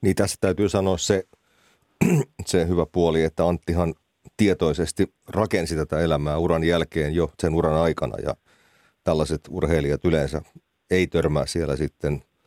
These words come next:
erinäköisiin ongelmiin, vaikka päihdeongelmia on tullut joillekin lopettaneille, hyvin tunnetuillekin urheilijoille, niin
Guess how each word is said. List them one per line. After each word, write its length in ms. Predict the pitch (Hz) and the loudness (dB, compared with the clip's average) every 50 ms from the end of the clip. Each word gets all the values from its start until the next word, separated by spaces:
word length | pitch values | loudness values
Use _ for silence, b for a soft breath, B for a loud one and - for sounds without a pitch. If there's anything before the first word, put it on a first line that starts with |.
| _ _ _ _ _ _ _ _ _ _ _ _ _ - | _ _ _ _ _ _ _ _ _ _ _ _ _ -4
erinäköisiin 560 | 95 98 95 95 101 101 - 110 - 123 110 | -2 0 2 2 0 0 0 0 2 2 2
ongelmiin, 640 | 104 101 98 92 87 85 82 82 80 80 85 85 87 | 4 2 2 2 2 2 2 2 2 2 0 0 0
vaikka 200 | 98 95 - - - _ _ _ _ _ _ - | -2 -2 -4 -6 -12 _ _ _ _ _ _ -2
päihdeongelmia 720 | 90 85 82 80 82 80 80 80 78 78 78 80 80 76 | -2 -2 0 0 0 0 0 0 0 -2 -2 -2 -2 -4
on 60 | 73 | -4
tullut 220 | - 80 76 78 | -4 -4 -4 -2
joillekin 360 | 80 80 78 69 69 - 76 76 | 0 0 0 -2 -4 -4 -6 -4
lopettaneille, 600 | 73 - 71 - - 73 73 71 69 71 71 67 73 | -4 -4 -4 -4 -4 -4 -4 -2 -4 -4 -6 -6 -4
hyvin 200 | 76 78 76 - | -4 -4 -2 -2
tunnetuillekin 600 | 85 80 76 76 - - 76 69 71 - - 73 | -2 -2 -2 -2 -2 -4 -6 -6 -6 -8 -8 -8
urheilijoille, 560 | 71 - 76 71 62 - 78 78 78 76 71 71 | -8 -6 -8 -8 -8 -10 -12 -14 -16 -14 -14 -12
niin 240 | 71 69 69 - | -12 -12 -12 -14